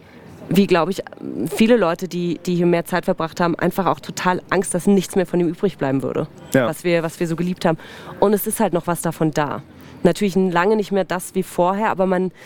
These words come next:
Speaker 1: man erahnt es noch an den Ecken. Du siehst es ja auch in Ka-, Kabul ist noch nicht
Speaker 2: Was ist das so? Also was
Speaker 1: Naja.
Speaker 2: ist, also jetzt unabhängig von freien Gedanken und Demokratiewünschen, so ge-, was sind so kleine,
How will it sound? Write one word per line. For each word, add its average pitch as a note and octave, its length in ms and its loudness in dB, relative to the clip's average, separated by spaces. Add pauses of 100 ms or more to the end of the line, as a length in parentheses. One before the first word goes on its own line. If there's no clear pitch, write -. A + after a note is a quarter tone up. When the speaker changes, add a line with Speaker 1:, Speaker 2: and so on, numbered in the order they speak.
(240)
Speaker 1:
man F3+ 160 2
erahnt F#3+ 380 0
es A3 120 -8
noch D#3+ 160 -2
an E3 40 0
den D3+ 140 0
Ecken. D#3 320 -2
Du D3+ 60 -8
siehst F3+ 260 -6
es - 80 -8
ja C3+ 140 4
auch F3+ 120 0
in F#3+ 120 0
Ka-, - 260 -10
Kabul F#3 380 0
ist - 160 -6
noch F3+ 160 2
nicht F3+ 400 -4 (200)
Speaker 2:
Was B2 140 2
ist C3+ 160 -4
das G#3 160 -2
so? B3 340 -4
Also A#3 200 2
was C4 140 4
Speaker 1:
Naja. C#4 240 2
Speaker 2:
ist, C#4 60 -8 (180)
also B2+ 140 2
jetzt C#3 140 4
unabhängig D#3 380 0
von C3 200 -2
freien B2 360 -2
Gedanken B2+ 340 -2
und B2+ 140 -2
Demokratiewünschen, D3 880 -2
so C3+ 100 0
ge-, B2 120 -2
was C3 100 0
sind D3+ 160 -4
so C#3+ 80 -2
kleine, C3+ 460 0